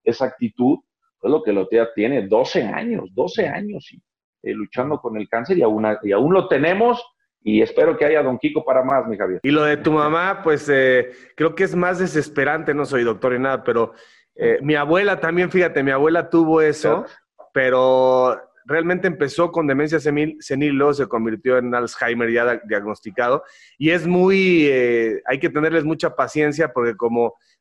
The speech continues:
Speaker 2: de pronto hay momentos en los que ellos se dan cuenta que no se dan cuenta, pero luego parece que ya empiezan a desconectarse y la tristeza es para, para nosotros, que, pues, de pronto ves que tu madre no te reconoce, entonces, pues, vienen,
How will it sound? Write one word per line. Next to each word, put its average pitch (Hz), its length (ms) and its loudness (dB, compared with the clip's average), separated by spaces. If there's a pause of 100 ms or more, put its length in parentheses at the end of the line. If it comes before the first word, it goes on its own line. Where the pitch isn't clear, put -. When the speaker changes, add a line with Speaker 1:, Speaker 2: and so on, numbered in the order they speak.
Speaker 2:
de 110 100 -2
pronto 180 520 2
hay 175 120 0
momentos 175 600 0
en 131 100 0
los 127 180 0
que 165 120 -2
ellos 180 220 2
se 147 120 2
dan 165 180 0
cuenta 180 360 0
que 139 100 -2
no 160 100 0
se 160 140 0
dan 160 200 0
cuenta, 196 400 -2 (140)
pero 139 180 2
luego 202 680 2 (120)
parece 147 460 -2
que 123 180 -2
ya 143 280 0 (260)
empiezan 151 500 -2
a 143 40 2
desconectarse 139 640 -2
y 139 40 0
la 131 160 -2
tristeza 143 480 -2
es 151 100 -4
para, 120 400 0 (460)
para 131 240 0
nosotros, 180 840 0
que, 131 300 0 (320)
pues, 123 140 -4
de 127 100 0
pronto 156 800 2 (200)
ves 170 340 -4
que 180 120 -2
tu 151 180 0
madre 165 360 0
no 160 180 -2
te 165 100 -4
reconoce, 139 560 0
entonces, 151 340 -4
pues, 123 160 -4
vienen, 147 500 0